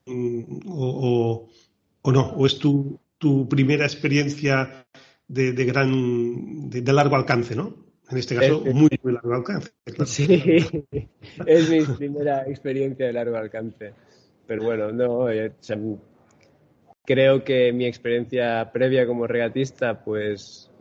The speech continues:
Speaker 2: me ha preparado para llegar hasta aquí y soy muy consciente que es un gran salto, pero,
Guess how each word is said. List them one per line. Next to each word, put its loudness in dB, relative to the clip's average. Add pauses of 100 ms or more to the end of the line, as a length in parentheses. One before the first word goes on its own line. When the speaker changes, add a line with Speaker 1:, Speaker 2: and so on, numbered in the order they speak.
Speaker 2:
me -2
ha -2
preparado -2
para -8
llegar -4
hasta -8
aquí 0
y -12
soy -6
muy -4
consciente -4
que -4
es -4
un -4
gran -2
salto, -2 (880)
pero, 2